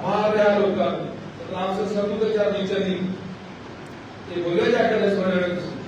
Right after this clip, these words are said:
ਤੇ ਰਾਜਾ ਆਪਣੇ ਕੀ ਬੋਲੇ ਆ ਕਿ ਫੈਕਟਰੀਆਂ ਲੱਗਣੀਆਂ ਚਾਹੀਦੀਆਂ, ਫੈਕਟਰੀਆਂ ਵਾਲੇ ਭੱਜ ਰਹੇ ਆ। ਉਹਨੂੰ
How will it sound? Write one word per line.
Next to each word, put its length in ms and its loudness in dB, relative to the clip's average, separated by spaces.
ਤੇ 200 4
ਰਾਜਾ 320 4
ਆਪਣੇ 260 2
ਕੀ 80 0
ਬੋਲੇ 280 4
ਆ 240 4
ਕਿ 60 2
ਫੈਕਟਰੀਆਂ 580 2
ਲੱਗਣੀਆਂ 420 2
ਚਾਹੀਦੀਆਂ, 440 2
ਫੈਕਟਰੀਆਂ 420 0
ਵਾਲੇ 140 4
ਭੱਜ 280 2
ਰਹੇ 220 0
ਆ। 40 -2
ਉਹਨੂੰ 380 0